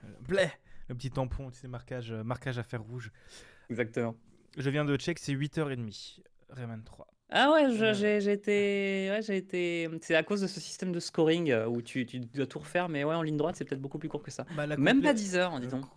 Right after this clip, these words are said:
Speaker 1: co-, euh, du coup, je suis en train de regarder sur, euh, How Long to Beat, hein, comme d'habitude. Euh, main story, euh, c'est huit heures et demie, main plus extra, c'est dix heures, et complétionniste, c'est quinze heures.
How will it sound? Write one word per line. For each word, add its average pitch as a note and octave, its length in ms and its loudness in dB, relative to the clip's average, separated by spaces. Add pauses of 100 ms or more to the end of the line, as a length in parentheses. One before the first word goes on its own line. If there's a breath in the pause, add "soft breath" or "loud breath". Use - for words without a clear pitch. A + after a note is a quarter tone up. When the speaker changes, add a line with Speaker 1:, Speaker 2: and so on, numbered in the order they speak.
(140)
Speaker 1:
co-, D3 100 -8
euh, C#3 760 0
du B2+ 100 -4
coup, D3+ 120 -4
je - 60 -8
suis - 80 -6
en A#2 60 -4
train A#2+ 100 -10
de B2 60 -4
regarder B2 200 -2
sur, A#2 240 -10
euh, G#2+ 160 -6
How A#2+ 80 -4
Long A#2 140 -6
to B2 140 -12
Beat, C#3+ 260 -8
hein, B2+ 160 -12
comme A#2 160 -10
d'habitude. A#2 420 -8 (580 loud breath)
Euh, B2+ 280 2
main D3+ 180 0
story, D#3+ 720 -2
euh, A#2+ 220 -2
c'est A2+ 180 -12
huit B2+ 200 -8
heures C3+ 80 -4
et B2 60 -2
demie, C#3 300 -4
main C3 200 -4
plus B2+ 240 -14
extra, B2 360 -8
c'est A#2 140 -10
dix B2 220 -8
heures, C3 180 -2
et B2+ 60 -10
complétionniste, - 680 -10
c'est - 160 -14
quinze A#2 280 -10
heures. - 260 -20